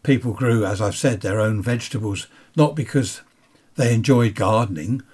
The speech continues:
or they enjoyed growing vegetables. They did that because they had to.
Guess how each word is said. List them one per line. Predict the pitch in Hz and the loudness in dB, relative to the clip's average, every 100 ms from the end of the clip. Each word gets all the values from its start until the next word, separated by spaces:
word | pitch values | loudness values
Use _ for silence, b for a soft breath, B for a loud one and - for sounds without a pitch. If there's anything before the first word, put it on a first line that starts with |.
| b b | b b
or | 127 | -2
they | 104 | 0
enjoyed | 110 135 120 110 | 0 2 2 2
growing | 113 98 101 95 | 0 0 0 -2
vegetables. | 110 107 - 90 117 | -2 -4 -8 -4 -2
They | 135 117 | -2 0
did | 147 104 | 0 2
that | 113 139 | -2 -2
because | 127 123 | -2 0
they | 143 | 0
had | 104 165 - | 0 -2 -2
to. | 107 78 | -6 -6